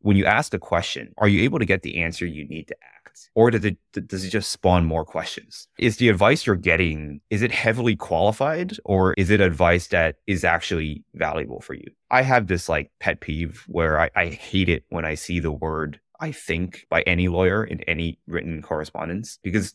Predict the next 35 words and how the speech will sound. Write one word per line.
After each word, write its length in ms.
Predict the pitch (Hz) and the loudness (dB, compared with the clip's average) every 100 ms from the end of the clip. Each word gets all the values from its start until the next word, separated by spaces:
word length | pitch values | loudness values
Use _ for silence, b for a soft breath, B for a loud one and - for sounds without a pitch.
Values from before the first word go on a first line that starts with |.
| _ | _
i-, 80 | - - | -8 -4
i-, 140 | 95 - | -4 2
in 100 | 117 | 6
my 200 | 127 160 | 6 6
view, 260 | 104 90 | 6 4
it's 160 | 85 - | 4 2
like 180 | 92 92 | -2 -2
you, 160 | 98 - | -6 -2
you 180 | 104 | 2
either 260 | 92 139 123 | 4 4 2
know 240 | 87 92 | 2 4
or 120 | 90 80 | 4 2
you 120 | 73 | -4
don't. 260 | - - - - | -6 -8 -10 -6
And, 300 | 87 82 82 | -2 -2 -4
and 100 | 92 | -4
if 140 | 92 82 | -4 0
you 60 | |
don't 240 | 92 156 107 | 2 4 6
know, 360 | 90 85 85 - | 6 6 2 0
go 180 | 95 104 | 0 2
and 140 | 85 | 0
find 260 | 87 85 80 | -2 -4 -2
the 140 | 76 | -4
answer. 320 | 76 - 78 | -6 -8 -8
And 80 | 76 | -8
if 80 | 76 | -10
you 80 | 82 | -4
can't 260 | 120 113 | -2 0
find 200 | 85 82 | -2 -4
the 120 | 78 | -4
answer, 240 | 78 - 78 | -6 -8 -12
tell 220 | - 78 | -8 -8
the 60 | 82 | -8
client 360 | 82 80 - | -6 -8 -8